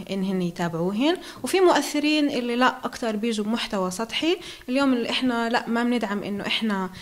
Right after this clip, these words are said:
إيه، إيه، شبابنا وصبايانا آه يكونوا معهن، وإنما يكون في مراقبة، مراقبة داخلية وخارجية من الأهل وكمان من الشاب وصبية نفسهن، يعرفوا ليش هن اليوم عم ب-، عم بيتابعوهن، من أي محل،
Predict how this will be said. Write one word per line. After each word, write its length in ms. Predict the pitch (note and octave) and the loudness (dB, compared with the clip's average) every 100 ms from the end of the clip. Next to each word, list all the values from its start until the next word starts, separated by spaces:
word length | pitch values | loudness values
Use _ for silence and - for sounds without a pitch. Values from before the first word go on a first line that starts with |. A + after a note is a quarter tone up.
| - - | -18 -6
إيه، 280 | G3 F#3 F3+ | -2 -2 -2
إيه، 240 | F3 F3 - | -4 -4 -2
شبابنا 540 | - G3+ A3 A3 G3+ | -2 0 2 2 0
وصبايانا 540 | F#3+ G3 G3 G#3+ G3+ | 0 -2 0 2 0
آه 240 | F#3+ G#3 G3+ | 0 0 2
يكونوا 480 | G3 F3+ F3+ G3+ G3 | 2 0 -2 -2 0
معهن، 340 | A#3+ B3+ C#4 | 2 2 2
وإنما 280 | A#3 A#3+ A#3 | 2 2 0
يكون 220 | A3+ B3 | 0 -2
في 240 | A#3 A#3+ | -2 -2
مراقبة، 640 | A#3 G#3+ G#3+ A3+ A#3+ A#3+ D4+ | 2 2 2 2 0 2 4
مراقبة 460 | B3+ G#3+ G#3+ G3 | 6 4 2 -4
داخلية 520 | G3+ A3 - A#3 B3 A3 | 0 0 0 0 4 2
وخارجية 800 | G#3+ G3+ G3 F#3+ G#3+ A#3 D4+ F4+ - - - | 2 2 2 2 0 2 2 2 -4 -8 2
من 160 | C4+ | 6
الأهل 420 | B3 G3+ A3+ C#4+ G4+ A#4+ - - - | 6 4 4 4 4 2 -6 -20 -14
وكمان 440 | A#3 B3+ B3+ C4+ B3+ | -4 2 4 4 2
من 120 | A#3+ | 2
الشاب 360 | A3+ B3+ A3+ | 0 -2 -2
وصبية 360 | A3 - G#3+ A#3 | -2 -2 0 2
نفسهن، 380 | B3+ D#4 - G#3+ | 2 0 0 0
يعرفوا 340 | A3 A3 A3+ | 0 -2 0
ليش 400 | A3 D4 C#4+ - | 4 4 4 2
هن 140 | A3+ A3 | 2 2
اليوم 300 | G3+ G3+ F#3+ | 2 0 0
عم 240 | G3 G3 | -2 -2
ب-، 40 | |
عم 300 | F#3+ F#3+ F#3+ | -2 -2 -2
بيتابعوهن، 600 | G3 G#3 G3+ F#3 G3 F#3+ | -2 0 0 0 0 0
من 140 | F#3+ F#3+ | -2 0
أي 160 | B3 | 4
محل، 460 | B3+ A3 - G3 F#3 | 4 4 0 0 0